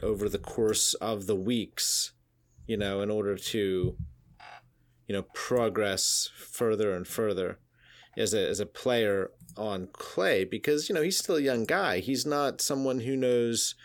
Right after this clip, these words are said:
you know, what to do all the time on a clay court tennis. I'm sure it's still a learning process for him,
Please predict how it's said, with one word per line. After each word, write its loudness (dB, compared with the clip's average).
you -2
know, 4
what 2
to -4
do 2
all 2
the -4
time -2
on -2
a -2
clay 0
court -2
tennis. -2
I'm -2
sure 2
it's 0
still 2
a 2
learning 0
process 0
for -2
him, -2